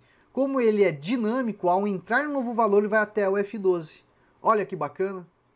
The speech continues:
Então você consegue fazer um intervalo dinâmico, né, de modo muito fácil. Ao invés de ficar fazendo um monte de fórmula, um monte de coisa, vai fazer configuração de gerenciador de nome,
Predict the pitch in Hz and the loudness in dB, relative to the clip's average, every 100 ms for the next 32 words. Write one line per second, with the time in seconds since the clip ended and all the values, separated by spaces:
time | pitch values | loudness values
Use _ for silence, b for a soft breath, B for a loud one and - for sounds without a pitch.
0 | _ b b b 165 160 220 - 233 208 | _ b b b -4 -2 -2 -4 -6 -4
1 | 226 220 - 185 175 220 220 208 180 143 | -6 -6 -4 -4 -2 -4 -4 -2 -2 0
2 | 170 226 247 185 160 143 165 208 135 - | 0 0 -2 -8 -10 -8 -8 -8 -12 -18
3 | _ _ 123 143 175 _ b b - 185 | _ _ -8 -6 -8 _ b b -6 -2
4 | 247 247 240 277 - 214 202 190 - - | 0 0 -2 -6 -4 0 0 -2 -10 -18
5 | _ - 160 165 180 180 _ 175 170 160 | _ -12 -6 0 -2 -2 _ -6 -4 -6
6 | 165 151 208 208 156 - 151 185 160 143 | -4 -2 -2 -4 -10 -2 2 2 0 -4
7 | 185 208 - 165 190 143 151 202 196 180 | -8 -8 -2 2 2 2 -2 -2 -4 -8
8 | 180 180 175 165 180 165 175 165 151 151 | -8 -8 -6 -6 -6 -6 -6 -6 -8 -6
9 | 185 | -6